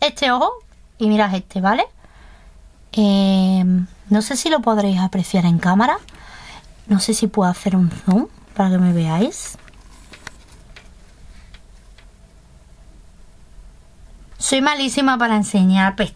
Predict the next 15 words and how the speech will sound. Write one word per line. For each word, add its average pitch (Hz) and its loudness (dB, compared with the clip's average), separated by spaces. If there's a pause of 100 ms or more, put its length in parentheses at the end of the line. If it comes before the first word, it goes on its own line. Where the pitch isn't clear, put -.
(140)
mm, 202 2 (580)
prueba 220 0
de 226 -2
pestañas 214 -2
y 196 2
eso. 190 -2
Normalmente 233 2
no 247 2
hago 214 0
vídeos 208 0
de - 0
maquillaje 214 2
en 214 4
mi 208 2
canal 190 -2